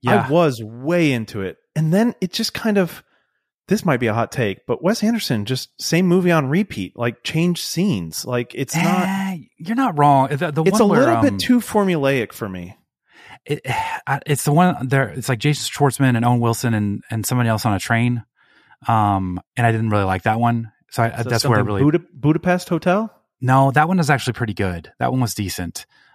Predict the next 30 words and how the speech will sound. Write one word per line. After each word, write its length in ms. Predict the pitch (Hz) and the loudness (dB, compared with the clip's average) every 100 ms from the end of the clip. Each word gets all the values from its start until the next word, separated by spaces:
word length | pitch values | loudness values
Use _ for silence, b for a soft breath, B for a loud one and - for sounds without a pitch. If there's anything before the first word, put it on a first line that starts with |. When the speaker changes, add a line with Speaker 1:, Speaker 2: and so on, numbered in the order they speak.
| - | -6
Speaker 1:
Um, 380 | 110 104 95 - | -2 0 -2 -2
I, 120 | 117 123 | -2 0
I 60 | |
did, 160 | 120 123 | 0 0
it 60 | |
was 100 | 120 | -2
Tony 200 | - 123 | 2 2
Revolo-, 440 | 104 104 98 98 - | 4 2 2 -2 -4
Revolori. 720 | 101 107 98 104 110 110 110 110 | -4 -4 -2 0 0 0 -2 -6
I 80 | |
think 180 | 107 117 | -4 -4
he 80 | - | -4
was 100 | 101 | -8
good 160 | 117 110 | -4 -2
in 100 | 110 | -2
it, 180 | 107 - | -2 -4
and, 260 | 101 95 - | -6 -6 -6
and 100 | 98 | -6
Ray 100 | 98 | -4
Fiennes. 460 | 104 101 107 104 - B B B B - | -2 -2 -2 -4 -10 B B B B 0
Um, 640 | 113 101 92 90 85 85 _ _ - b _ | 2 4 0 -4 -10 -12 _ _ -16 b _
I, 120 | 151 | -2
I'm, 180 | 165 165 | 2 0
I 160 | - 147 | 2 2
think 140 | 208 | 4
I'm 40 | 202 | 4
gonna 100 | 165 | 2
try 160 | - 127 | 2 0
to, 120 | |
I, 120 | 120 | 2